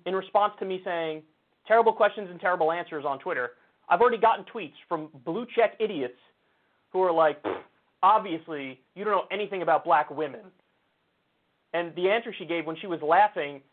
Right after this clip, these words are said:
that's her way of stopping herself from telling off the questioner. By the way, what could she have said? Well, I mean, I,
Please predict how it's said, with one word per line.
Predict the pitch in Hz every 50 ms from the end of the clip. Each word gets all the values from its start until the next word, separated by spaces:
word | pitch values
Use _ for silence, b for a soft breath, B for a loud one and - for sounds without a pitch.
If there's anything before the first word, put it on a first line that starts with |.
| _ _
that's | - 180 196 - -
her | 226 202
way | 180 185 190 180
of | 160 165
stopping | - - 208 202 196 208 208 180
herself | 180 170 160 - 170 160 156 -
from | 160 143 139
telling | - - 185 185 185 165 156
off | 160 160 160 160 160 - _ _ _ _ _
the | -
questioner. | - - 156 143 - - 127 - - _ _ _ _ _
By | - 240
the | 247 240
way, | 233 185 131 - - _ _ _ _ _ _ _
what | - 165 285 330 -
could | - 359 -
she | - 320
have | 285 302 285 - - -
said? | 269 240 151 - - _ _ _ _ _ _ _ _ _ _
Well, | 233 240 226 220
I | 226
mean, | 240 226 220 208 196 - _ _ _ _ _ _ -
I, | 233 302